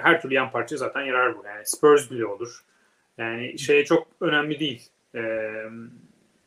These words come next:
kendi pozisyonunda hani acayip acayip fazla oyuncu yoksa çok böyle,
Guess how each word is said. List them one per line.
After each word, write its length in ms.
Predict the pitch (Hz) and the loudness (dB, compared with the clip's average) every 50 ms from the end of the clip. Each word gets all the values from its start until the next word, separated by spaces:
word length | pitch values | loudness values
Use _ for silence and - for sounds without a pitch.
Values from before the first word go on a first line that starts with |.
| _ _ _ _ _ _ _ _ _ _ _ _ 359 359 - - 330 180 - | _ _ _ _ _ _ _ _ _ _ _ _ -14 -14 -10 -10 -10 -10 -8
kendi 320 | - - 139 143 151 160 165 | -4 -2 -2 0 0 -2 2
pozisyonunda 500 | - 165 156 - - 160 156 151 156 151 | 4 4 4 4 2 -2 -2 2 4 4
hani 140 | 139 139 123 | 4 4 4
acayip 360 | 127 135 - 147 143 151 151 | 2 2 4 4 4 4 2
acayip 280 | 139 123 143 131 - | 2 0 0 -2 0
fazla 240 | - 135 135 127 139 | 0 -2 -2 -2 -4
oyuncu 240 | 139 139 135 123 160 | -6 -6 -4 -2 -2
yoksa 420 | 180 175 - - 156 156 180 180 - _ _ | -2 0 -2 -2 -2 -2 -2 -4 -8 _ _
çok 260 | - 160 147 - - | -4 -4 -4 -2 -2
böyle, 300 | 151 147 147 151 147 - | -2 0 0 -2 -2 -4